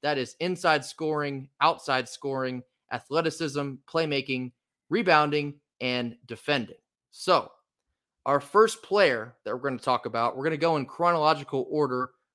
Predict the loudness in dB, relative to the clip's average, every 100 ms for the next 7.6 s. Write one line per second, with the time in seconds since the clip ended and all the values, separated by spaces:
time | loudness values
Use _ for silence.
0 | -2 -2 -2 -10 -6 -6 -6 -10 -12 -16
1 | _ _ _ _ -2 0 8 8 8 4
2 | 4 4 -4 0 -2 0 -2 -2 2 4
3 | 4 0 -6 0 2 2 -2 -8 _ _
4 | -10 -10 -10 -6 -6 -6 -2 0 0 0
5 | -4 -6 _ _ -6 0 0 0 0 0
6 | 0 0 2 4 4 6 4 2 -8 -2
7 | 4 4 6 4 2